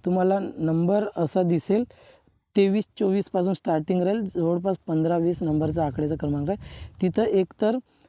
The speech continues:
विशिष्ट क्रमांक, अ, किंवा मी जसं सांगितलं होतं, पंचनामा कोड, अशा पद्धतीचा नंबर असेल, तो नंबर टाकून तुम्ही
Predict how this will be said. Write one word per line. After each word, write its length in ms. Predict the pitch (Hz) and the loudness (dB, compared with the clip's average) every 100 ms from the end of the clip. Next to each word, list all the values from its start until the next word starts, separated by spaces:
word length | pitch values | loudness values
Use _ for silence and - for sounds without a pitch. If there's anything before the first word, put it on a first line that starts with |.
| - | -2
विशिष्ट 420 | 185 - 247 - 208 | 0 2 0 0 0
क्रमांक, 400 | 196 185 190 233 - - - - | 0 2 0 -2 -8 -20 -20 -16
अ, 680 | - - 160 160 165 165 160 147 | -14 -6 -2 0 2 2 0 0
किंवा 220 | 185 208 | 0 0
मी 140 | 214 | 0
जसं 280 | 202 190 - | 0 0 -2
सांगितलं 540 | - 170 170 185 196 175 | -2 0 2 2 2 2
होतं, 260 | 165 208 214 | 0 -2 -2
पंचनामा 520 | 185 165 202 185 180 175 | 0 0 0 2 2 0
कोड, 200 | - 151 127 _ - - | 0 -2 -2 _ -20 -6
अशा 220 | - 160 196 | -2 0 0
पद्धतीचा 380 | - 185 175 | 2 0 2
नंबर 340 | 190 170 170 180 | 2 2 2 0
असेल, 320 | 170 226 202 | 0 -2 0
तो 80 | 185 | 0
नंबर 260 | 185 185 | 2 2
टाकून 340 | 180 151 202 196 | 0 -2 -2 -2
तुम्ही 300 | 170 160 | 0 0